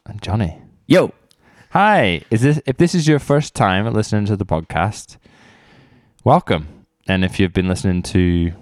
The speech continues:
Speaker 1: this season, then you'll know what, what, what we're about. So essentially, we've been going through and picking films based on a theme.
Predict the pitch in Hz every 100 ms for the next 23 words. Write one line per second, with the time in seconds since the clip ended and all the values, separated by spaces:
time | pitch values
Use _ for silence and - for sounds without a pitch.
0 | - 92 90 92 90 95 95 90 85 87
1 | 85 87 87 - 104 92 - 90 87 90
2 | 92 135 113 - _ _ _ - _ _
3 | _ _ _ _ - 120 117 135 123 120
4 | 113 107 101 98 110 101 117 110 107 110
5 | 104 110 110 107 - 110 107 104 - 123
6 | - 117 107 107 107 107 104 104 107 -
7 | 107 101 - 113 101 107 131